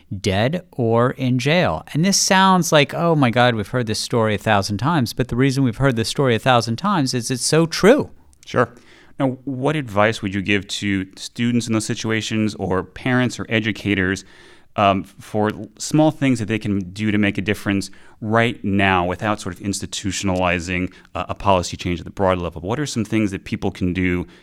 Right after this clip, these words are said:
Speaker 2: either one-on-one to, to better prepare themselves for these technical jobs of the twenty-first century?
Speaker 1: Yeah, so only forty percent of public schools in Maryland offer at least one computer science class.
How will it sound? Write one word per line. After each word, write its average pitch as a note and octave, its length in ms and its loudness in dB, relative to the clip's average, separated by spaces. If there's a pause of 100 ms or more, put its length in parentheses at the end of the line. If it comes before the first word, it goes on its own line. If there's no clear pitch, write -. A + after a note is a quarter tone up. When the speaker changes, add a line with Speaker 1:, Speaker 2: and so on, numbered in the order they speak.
(120)
Speaker 2:
either F#2+ 280 0
one-on-one F#2 840 4
to, E2+ 260 -4
to - 160 -14
better F#2+ 180 0
prepare F#2+ 360 -2
themselves F2+ 480 -2
for - 140 -6
these F#2 340 -4
technical - 440 -10
jobs E2 340 0
of E2+ 60 -14
the E2 60 -12
twenty-first E2 480 -6
century? E2 460 -12
Speaker 1:
Yeah, C#3 160 0
so G3+ 220 0
only A3 240 4
forty G#3+ 360 2
percent C3+ 580 2
of - 180 -4
public A2 260 2
schools G#2+ 340 -2
in F#2+ 120 0
Maryland F#2+ 440 0
offer G2 600 0
at G#2+ 140 -2
least F#2+ 300 -6
one G2 200 -2
computer F2+ 400 -6
science D#2+ 380 -8
class. D#2 400 -10